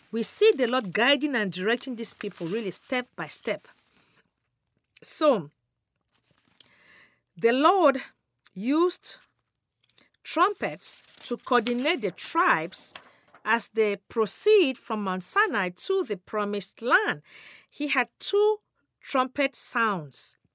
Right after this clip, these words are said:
okay? He instructed Moses that the community should be informed about these two different types of sounds. When two trumpets sounded,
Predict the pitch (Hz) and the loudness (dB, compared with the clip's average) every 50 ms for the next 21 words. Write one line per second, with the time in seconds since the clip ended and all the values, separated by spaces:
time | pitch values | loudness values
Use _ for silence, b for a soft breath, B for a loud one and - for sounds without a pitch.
0 | _ _ _ _ _ _ - 156 - - 247 254 302 440 440 415 - B B B | _ _ _ _ _ _ -18 -18 -12 -6 -4 -2 -2 -2 -2 -6 -8 B B B
1 | B B B B B B _ - 254 277 294 311 294 - - 226 202 - - - | B B B B B B _ -6 -2 -2 -2 -2 -4 -4 -8 -8 -8 -8 -6 -6
2 | 269 262 - - 254 247 - _ 190 175 175 220 302 370 370 - - 254 220 196 | -6 -4 -2 -4 -4 -4 -6 _ -10 -4 0 2 2 2 2 0 -2 -4 -4 -4
3 | - 185 196 190 196 190 _ _ _ _ _ _ _ _ _ _ _ _ _ _ | -4 -2 -2 -2 -2 -2 _ _ _ _ _ _ _ _ _ _ _ _ _ _
4 | _ _ _ _ _ _ _ _ _ _ B B B B B B B B B B | _ _ _ _ _ _ _ _ _ _ B B B B B B B B B B
5 | B - 294 - - - 233 294 381 370 381 359 - 381 370 - - 247 202 - | B -6 -6 -6 -2 -2 0 0 2 0 0 0 2 0 0 0 -2 -4 -4 -4
6 | - 214 196 196 - - 285 285 294 302 302 285 269 - - _ _ _ _ _ | -4 -4 -6 -6 -4 -2 0 2 2 2 0 -4 -6 -12 -18 _ _ _ _ _
7 | - 190 170 208 220 226 220 233 - - - _ - - 339 330 330 339 302 - | -10 -6 -2 0 0 0 -2 -4 -8 -8 -8 _ -2 0 2 2 2 0 -2 -4
8 | _ _ _ _ _ _ _ _ _ _ 170 156 220 233 - 254 240 233 - 214 | _ _ _ _ _ _ _ _ _ _ -12 -8 -8 -4 -4 -4 -4 -4 -4 -6
9 | 202 190 - - 180 - - - _ _ _ _ _ B B B B B B - | -8 -8 -8 -10 -12 -12 -14 -20 _ _ _ _ _ B B B B B B -14
10 | _ - - - 220 202 190 170 147 147 - - - - _ _ _ _ _ _ | _ -10 -4 0 2 2 2 0 -4 -8 -12 -14 -14 -16 _ _ _ _ _ _
11 | _ _ _ _ b b b b b b b b b b b b - 233 269 285 | _ _ _ _ b b b b b b b b b b b b 0 0 0 0
12 | 277 - - 403 415 427 - - - 320 294 302 294 - 226 156 - - - - | 0 0 2 2 2 2 2 0 2 2 2 2 2 0 -4 -4 -4 -6 -4 -2
13 | - 269 277 349 403 370 208 190 160 170 190 - - - | 2 2 2 2 2 0 -2 -2 -4 -4 -6 -10 -16 -20